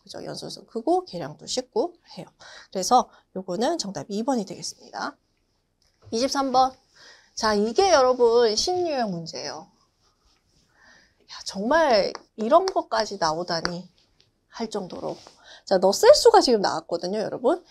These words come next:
이 너셀수라는 거는 우리가 열 전달에 관해서 쓰는 무차원수 중에 하나입니다.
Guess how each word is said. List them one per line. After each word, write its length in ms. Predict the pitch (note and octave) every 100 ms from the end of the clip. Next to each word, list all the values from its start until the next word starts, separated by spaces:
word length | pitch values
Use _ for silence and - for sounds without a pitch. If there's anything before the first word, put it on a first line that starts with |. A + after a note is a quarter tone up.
| _ A#3
이 60 |
너셀수라는 720 | F#3 G#3+ F#4 G4 F#4 E4+ D4+
거는 200 | C#4 C4
우리가 360 | G3+ G3 A3 F#3+
열 320 | F3 F#3+ C#4
전달에 920 | F#4+ G4 F#4 E4+ D4+ G#3+ E3 F#3+ F3 E3+
관해서 540 | - D3+ D#3+ E3+ E3+
쓰는 580 | - A3+ A#3 G#3 G#3+ F3+
무차원수 600 | G3 - E4 D#4+ D#4 A#3+
중에 260 | - G3 G#3+
하나입니다. 720 | C4+ D#4 E4 F#3 - -